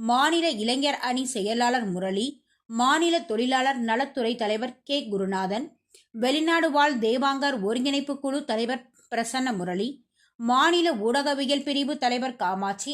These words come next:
ஆகியோர்கள் இணைந்து உலக கைத்தறி தின விழா சிறப்பான முறையில் கொண்டாடப்பட்டது. இதில் ஆண், பெண் இருபால் நெசவு தொழிலாளர்களையும் அழைத்து சால்வை அணிவித்து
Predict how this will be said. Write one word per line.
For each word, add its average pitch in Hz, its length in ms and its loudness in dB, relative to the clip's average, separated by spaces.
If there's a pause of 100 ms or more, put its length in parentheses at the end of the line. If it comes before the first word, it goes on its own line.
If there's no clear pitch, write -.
(120)
ஆகியோர்கள் 226 640 0
இணைந்து 202 340 -2 (440)
உலக 339 400 2
கைத்தறி 254 480 -2
தின 190 220 -2
விழா 214 300 -2
சிறப்பான 320 580 0
முறையில் 220 420 -4
கொண்டாடப்பட்டது. 185 720 -4 (580)
இதில் 269 340 -2 (100)
ஆண், 294 420 2
பெண் 285 300 2
இருபால் 277 480 2
நெசவு 233 360 -2
தொழிலாளர்களையும் 247 880 0 (120)
அழைத்து 202 420 -2 (440)
சால்வை 311 520 2
அணிவித்து 233 520 -2